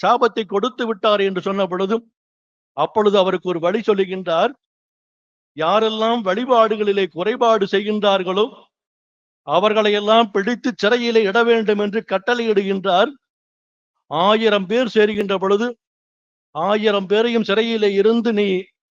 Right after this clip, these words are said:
உண்டு கொள் என்று சொல்லி ஒரு சாபத்தை கொடுக்கின்றார். அதிலே ஒரு முருக பக்தர் வந்தால் இறைவனை பாடுவார், அவருடைய பெருமையை பாடுகின்ற பொழுது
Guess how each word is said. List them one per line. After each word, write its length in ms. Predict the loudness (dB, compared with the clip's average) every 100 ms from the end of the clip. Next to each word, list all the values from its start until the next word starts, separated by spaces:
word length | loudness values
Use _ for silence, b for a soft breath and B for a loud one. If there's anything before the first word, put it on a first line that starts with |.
| _ _ _ _ -4
உண்டு 280 | 0 0 2
கொள் 160 | 2
என்று 240 | 0 -2 -4
சொல்லி 340 | -6 -4 -6
ஒரு 240 | -4 -4 -2
சாபத்தை 440 | 0 0 0 -4
கொடுக்கின்றார். 720 | -4 -4 -6 -6 -8 -4 -4 -4 _ _ _ _ _ _ _ _ _
அதிலே 240 | -4 0
ஒரு 180 | 2 0
முருக 300 | 0 0 2
பக்தர் 360 | 2 2 0 0
வந்தால் 500 | 0 2 4 2 0 _ _ _ _
இறைவனை 460 | -4 -2 0 0 0 0
பாடுவார், 480 | 0 2 4 4 4
அவருடைய 460 | 2 0 0 -2
பெருமையை 480 | -2 -2 0 -2 -4
பாடுகின்ற 640 | 0 2 2 0 -4 -4
பொழுது 340 | -2 0 0